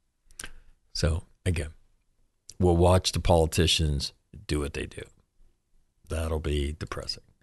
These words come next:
Um, top story in the New York Times. Omicron was already in Europe a week ago, officials say.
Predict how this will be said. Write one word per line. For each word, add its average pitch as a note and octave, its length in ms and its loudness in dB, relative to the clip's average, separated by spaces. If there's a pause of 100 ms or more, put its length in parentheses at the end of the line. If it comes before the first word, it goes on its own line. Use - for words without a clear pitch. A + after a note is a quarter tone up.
(580)
Um, F2 420 6
top F2+ 200 2
story F2+ 500 4
in F#2 560 6 (1900)
the F2+ 100 2
New F#2 100 8
York G2+ 240 6
Times. A#2 540 4 (640)
Omicron A2 600 6
was F#2+ 200 6
already F#2 520 6
in F2 60 8
Europe F2 340 4
a E2+ 40 2
week F2 240 4
ago, E2 200 2
officials - 440 -4
say. - 160 -8